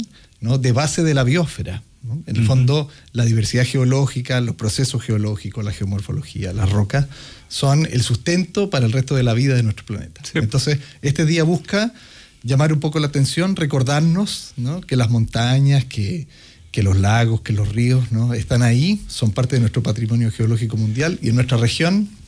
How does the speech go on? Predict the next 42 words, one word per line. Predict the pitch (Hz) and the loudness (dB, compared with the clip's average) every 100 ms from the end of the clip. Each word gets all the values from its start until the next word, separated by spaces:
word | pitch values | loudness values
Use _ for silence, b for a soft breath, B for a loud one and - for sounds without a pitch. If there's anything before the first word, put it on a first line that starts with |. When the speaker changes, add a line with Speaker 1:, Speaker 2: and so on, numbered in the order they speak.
| - B B B B | -10 B B B B
Speaker 1:
son | - 135 | 0 2
nuestra | 120 113 | 2 2
identidad. | 104 101 170 127 - B B B B B B B | 2 0 -2 -6 -8 B B B B B B B
Speaker 2:
Bueno, | - 127 117 | -2 2 4
buena, | 104 113 120 110 | 4 2 0 -2
buena | - 120 123 | 0 0 2
parte | 123 123 - | 0 -2 -2
de | 120 | 0
la | 117 | 0
vida | 120 127 123 | 2 2 0
par-, | 110 95 - - | -2 -4 -12 -4
empieza | 110 98 147 135 | 0 2 0 -2
en | 127 | 0
la | 113 | 0
roca, | 113 156 143 | 0 -2 0
la | 117 | 0
otra | 127 135 | 0 0
empieza | 123 120 131 127 | 0 0 -2 -2
por | 123 | 0
el | 127 175 | 0 2
agua. | 139 104 104 | 0 -2 -4
Entonces, | 110 123 117 - 110 101 117 B B B | -4 -2 -2 -2 -4 -4 -10 B B B
y | - | -2
ahí | 107 123 123 | 0 2 2
viene | 120 123 | 2 2
la, | 120 120 | 2 0
la, | 113 107 - | 0 -2 -2
la | 107 | -2
combinación | 104 117 117 123 127 - 160 156 | 0 2 2 2 2 0 0 0
además, | 151 151 139 107 | 0 -2 -2 -6
porque | 104 107 110 107 B B B - | -10 -8 -6 -8 B B B -4
n-, | 131 131 | -2 0
n-, | - 151 160 - | 0 0 0 -2
ni | 151 180 226 | 0 2 2
sin | 240 233 | 2 2
roca, | 208 240 240 262 220 | 2 0 0 0 0
ni | 185 | 0
sin | - 220 202 | 0 0 0
agua, | 202 214 220 226 - - | 0 -2 -4 -6 -12 -16
no | - 151 | -8 -4
hay | 160 | -4
vida. | - | -6